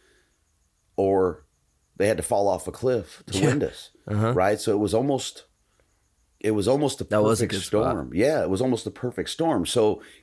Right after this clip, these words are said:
Speaker 1: you know, again, hindsight being what it is, if we would have taken the approach of hold that cliff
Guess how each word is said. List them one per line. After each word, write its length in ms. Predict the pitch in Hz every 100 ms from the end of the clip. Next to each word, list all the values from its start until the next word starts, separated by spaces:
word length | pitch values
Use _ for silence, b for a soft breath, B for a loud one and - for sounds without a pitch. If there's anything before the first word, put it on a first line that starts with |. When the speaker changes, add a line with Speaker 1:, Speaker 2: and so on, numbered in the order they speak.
| - _
Speaker 1:
you 120 | 98
know, 100 | 82
again, 360 | 90 85 113 90
hindsight 500 | 104 101 95 98 87
being 200 | 98 90
what 120 | 85
it 80 | 90
is, 380 | 143 113 113 - B B B B _ _ -
if 180 | 95
we 140 | 127 131
would 100 | 117
have 100 | -
taken 260 | 120 107
the 100 | 104
approach 480 | 95 - 113 110 -
of 360 | 90 92 85 -
hold 440 | - - 123 120
that 180 | 95 80
cliff 640 | - 156 170 117 - -